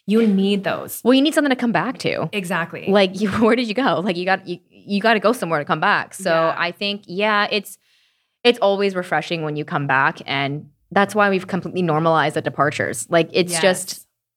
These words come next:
Speaker 2: yeah, I fucking forget. Like, I, I think I'm dumb. I think I'm stupid. Like, you think you're stu-, it just, it just happens. And I, the difference is, is we don't shame ourselves or each other for that.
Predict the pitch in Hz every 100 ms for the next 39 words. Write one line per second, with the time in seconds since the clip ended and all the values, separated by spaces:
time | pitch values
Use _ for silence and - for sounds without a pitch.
0 | _ _ 202 269 - 233 247 302 349 311
1 | 339 330 277 151 170 - 180 185 - 180
2 | 185 208 214 175 190 214 226 226 - 165
3 | 175 180 180 185 196 196 - 175 185 208
4 | 202 202 180 160 - - - _ - 175
5 | 185 190 196 208 214 226 233 254 - 214
6 | 240 247 - 147 147 202 262 285 247 -
7 | 165 170 170 170 - 165 175 165 _ -
8 | 202 170 185 185 254 240 - 170 175 180
9 | 165 175 170 170 - 160 151 151 147 151
10 | 170 175 165 156 143 147 131 127 101 78